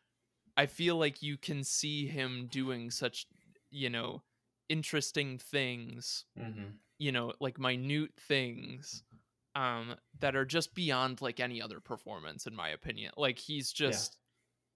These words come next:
Speaker 1: he's just an incredible actor, um, going through all of those scenes and, and kind of manipulating people, but at the same time, you're not sure if he's just a guy who needs to get out of there,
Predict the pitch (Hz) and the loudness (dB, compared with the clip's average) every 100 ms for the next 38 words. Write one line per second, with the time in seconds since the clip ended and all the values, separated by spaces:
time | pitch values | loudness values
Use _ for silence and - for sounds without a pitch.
0 | _ _ - 175 147 - 143 - 131 117 | _ _ -4 -2 -2 -2 -2 -2 -4 -6
1 | 110 110 - - 139 127 113 98 95 95 | -8 -10 -12 -12 -6 -4 -4 -4 -8 -10
2 | - - 113 - - 117 - - _ _ | -12 -10 -10 -10 -6 -4 -4 -10 _ _
3 | _ - 127 117 113 110 - _ 143 - | _ -6 -2 -2 -2 -6 -14 _ -6 2
4 | 123 117 120 - 127 117 120 117 120 117 | 2 2 -4 0 2 2 0 0 0 0
5 | - 120 120 123 120 - 139 131 131 127 | -2 -2 0 -2 -2 -6 -6 -2 0 0
6 | 117 - _ _ _ _ _ _ - 139 | -4 -14 _ _ _ _ _ _ -6 0
7 | 139 165 180 175 147 143 135 127 - 135 | 4 6 6 6 6 6 4 0 -4 -4
8 | 135 123 120 - 127 127 151 - 135 131 | 0 0 0 2 2 2 -2 0 -2 -2
9 | 120 127 123 123 131 - - 131 - 131 | 0 0 0 -2 -2 0 0 0 0 -4
10 | - 143 - 123 123 123 123 - 127 127 | 0 -2 0 -2 0 0 -2 -4 -8 -8
11 | 120 - 127 123 - 113 98 85 104 123 | -8 -8 -2 -2 -2 -6 -8 -8 -6 -8